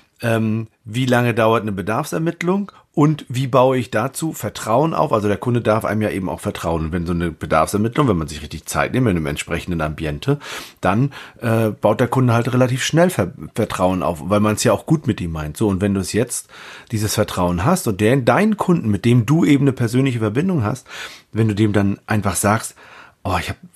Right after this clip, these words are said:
ganz was Tolles, machen Sie mal die Augen zu, wenn die Sonne scheint und halten Sie Ihr Gesicht in die Sonne, das ist toll und wissen Sie was,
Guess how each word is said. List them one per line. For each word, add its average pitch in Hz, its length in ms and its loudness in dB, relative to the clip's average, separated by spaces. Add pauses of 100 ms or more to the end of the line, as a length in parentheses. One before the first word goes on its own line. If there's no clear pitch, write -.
ganz 123 260 2
was 131 140 0
Tolles, 113 320 0
machen 113 200 2
Sie 107 100 0
mal 101 120 2
die 95 160 -2
Augen 120 240 0
zu, - 180 -4
wenn 110 120 4
die 98 80 2
Sonne 95 240 0
scheint 127 300 2
und 104 120 0
halten 101 200 0
Sie 104 80 -2
Ihr 101 40 0
Gesicht 95 360 -2
in 71 60 -8
die 78 60 -4
Sonne, 73 280 -4
das 101 140 -6
ist 98 140 -8
toll 98 200 2
und 87 180 -4
wissen 104 160 -4
Sie 87 180 -4
was, 90 220 -4